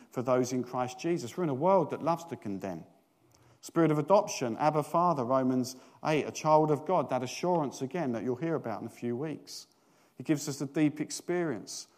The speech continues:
a secure hope. He helps us to pray, helps us to understand God's word. That's next week.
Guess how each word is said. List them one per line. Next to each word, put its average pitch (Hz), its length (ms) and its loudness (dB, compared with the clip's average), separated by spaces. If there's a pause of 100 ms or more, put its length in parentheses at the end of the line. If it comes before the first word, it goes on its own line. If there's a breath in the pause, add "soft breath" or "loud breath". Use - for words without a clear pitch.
(140)
a 127 60 -4
secure 147 520 0
hope. 139 460 -2 (400 soft breath)
He 139 100 0
helps 156 300 2
us 135 120 -4
to 135 100 -6
pray, 147 380 0
helps 156 300 -2
us 139 180 -2 (200 loud breath)
to - 180 -4
understand 156 640 0
God's 151 260 0
word. 175 260 2
That's 127 220 -6
next 151 280 -8
week. 104 180 -8